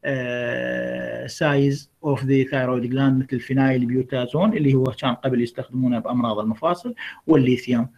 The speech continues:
هذا إني اذا، آه، هوايه من الناس من ياخذها يصير عنده، آه، enlargement of the thyroid gland or goiter. إذن ذني هن الأنواع ال-،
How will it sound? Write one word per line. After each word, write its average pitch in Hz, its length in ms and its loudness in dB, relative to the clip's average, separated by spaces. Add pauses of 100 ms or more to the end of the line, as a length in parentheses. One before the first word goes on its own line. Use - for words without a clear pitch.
(220)
هذا 175 140 2
إني 156 420 2
اذا، 143 220 2
آه، 127 520 0 (540)
هوايه 139 260 4
من 131 80 4
الناس 131 400 2
من 151 100 4
ياخذها 160 500 2 (320)
يصير 143 340 2
عنده، 139 420 4 (380)
آه، 120 340 0
enlargement 135 520 4
of 135 220 -6
the 127 200 -2
thyroid 127 580 -2
gland 123 360 2
or 127 500 -6
goiter. - 340 -10 (920)
إذن 147 260 4
ذني 151 480 4
هن 147 100 4
الأنواع 131 440 4
ال-، 123 200 0